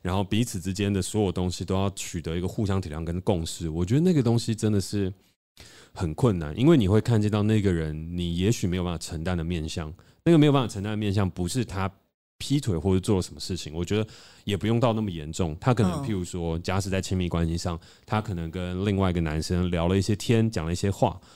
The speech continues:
Speaker 1: 然后或者是有一些可能性存在的时候，我就已经受不了。我就觉得，一个是悲剧英雄的那种心理，心理的那种状态作祟，就会觉得，啊，那可能你 flirting 的男生，或是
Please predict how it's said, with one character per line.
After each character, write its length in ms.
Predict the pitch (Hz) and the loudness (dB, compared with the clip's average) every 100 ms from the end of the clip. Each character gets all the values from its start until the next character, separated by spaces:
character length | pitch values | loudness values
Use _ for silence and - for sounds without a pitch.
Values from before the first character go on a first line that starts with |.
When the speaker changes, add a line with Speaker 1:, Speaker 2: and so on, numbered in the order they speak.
| - _ - | -20 _ -2
Speaker 1:
然 140 | 95 | 0
后 100 | 107 | 2
或 220 | - 131 | 6 6
者 60 | 104 | 6
是 380 | - 101 92 92 | 4 4 4 2
有 200 | 87 78 | 0 0
一 60 | |
些 200 | 117 117 117 | 0 2 0
可 340 | - - 85 | -4 -4 -2
能 180 | 85 104 | 0 0
性 220 | 180 135 | 0 -2
存 200 | - 82 | -2 -2
在 200 | 101 95 | -2 -2
的 60 | 82 | -2
时 100 | 87 | -2
候， 260 | 82 78 - | -2 -4 0
我 180 | 98 87 | 0 2
就 140 | 113 | 2
已 40 | |
经 120 | 82 80 | 0 -4
受 160 | 85 | -6
不 100 | 78 | -6
了。 100 | 73 | -6
我 80 | 76 | -2
就 120 | 98 | -2
觉 180 | 87 80 | 0 -2
得， 160 | 85 85 - - - - | -4 -6 -12 -20 -12 0
一 140 | 131 | 4
个 80 | 110 | 4
是 100 | 98 | 4
悲 220 | 104 104 | 2 0
剧 120 | 101 | -2
英 140 | 95 101 | -4 -4
雄 240 | 85 78 | -6 -4
的 140 | 78 | -2
那 100 | 82 | 0
种 220 | 87 76 76 | 0 -2 -4
心 180 | - | -2
理， 160 | 104 90 - _ _ - | 0 -2 -6 _ _ -10
心 280 | - 107 107 | -4 -2 0
理 140 | 90 | 0
的 100 | 82 | -2
那 120 | 90 | -2
种 180 | 87 76 | -2 -4
状 240 | - 120 90 | -2 -2 0
态 140 | 98 | -4
作 240 | - 87 | -2 -2
祟， 160 | 80 85 | -2 -4
就 80 | 90 | -2
会 80 | 87 | -2
觉 120 | 78 | -4
得， 80 | 87 | -2
啊， 100 | 107 | 0
那 200 | 127 120 - - - _ | 2 0 -6 -20 -20 _
可 240 | - 95 90 | -6 -2 0
能 180 | 98 | 2
你 160 | 123 87 | 0 0
flirting 420 | - 107 110 107 92 | -4 0 0 0 -4
的 100 | 85 | -4
男 200 | 85 82 | -4 -2
生， 120 | 92 | 0
或 140 | 117 | 0
是 260 | 107 110 | 0 0